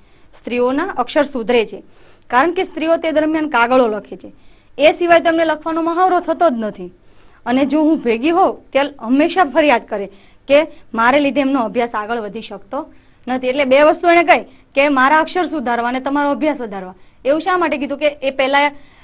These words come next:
થોડા દિવસ માટે બહારગામ ગઈ હશે, એના પતિથી વિ-,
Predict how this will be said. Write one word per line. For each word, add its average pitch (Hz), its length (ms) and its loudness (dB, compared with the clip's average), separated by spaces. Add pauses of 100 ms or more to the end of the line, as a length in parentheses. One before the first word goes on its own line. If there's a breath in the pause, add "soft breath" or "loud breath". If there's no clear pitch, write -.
(180 loud breath)
થોડા 262 180 0
દિવસ 285 260 -2
માટે 285 160 -2
બહારગામ 269 400 2
ગઈ 370 140 2
હશે, 262 320 -6 (380 soft breath)
એના 240 140 -6
પતિથી 262 380 -4
વિ-, 269 140 -8